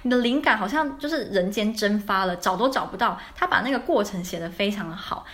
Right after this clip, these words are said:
你、你可以，你、你可以感受得到，这就是你自己在没有灵感的时候会有的想法。那加上作曲家，我觉得艺术家，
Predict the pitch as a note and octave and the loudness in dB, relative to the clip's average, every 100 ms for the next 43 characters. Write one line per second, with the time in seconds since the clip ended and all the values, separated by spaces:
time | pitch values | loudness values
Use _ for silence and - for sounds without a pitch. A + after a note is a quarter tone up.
0 | - G#3+ G#3 G#3 - G#3 G3 A3+ A#3 G#3 | -4 -2 -2 -4 -2 -2 0 0 0 -2
1 | F#3+ - G#3+ G#3 E4+ D#4+ D3+ - A#3+ F3 | -6 -8 -4 -2 0 0 0 0 0 0
2 | F3 G3+ G#3+ A3 G#3+ A#3+ G3 - - G3+ | 0 0 0 -4 -4 -2 -4 -6 -8 -6
3 | F#3 C4 F#3+ E3+ A#3+ G3+ F3+ G3 A3 E3+ | -4 -4 -6 0 0 2 0 -2 -2 -2
4 | F3 G3 - F#3+ - G3 G#3 F#3 - - | -4 -4 -4 -4 -4 -2 -2 -2 -6 -18
5 | - C4 F#3+ - - F#3 - - G#3 - | -2 0 0 -2 -6 -8 -6 -6 -4 -4
6 | A#3+ B3 B3 C4+ E4+ G3+ - F3+ A3 G3+ | -2 2 2 2 2 0 -2 -2 0 0
7 | G#3+ G#3+ C4+ A#3+ - A#3 F#3+ F#3+ F#3 | 0 -2 -2 -2 -2 -4 0 2 2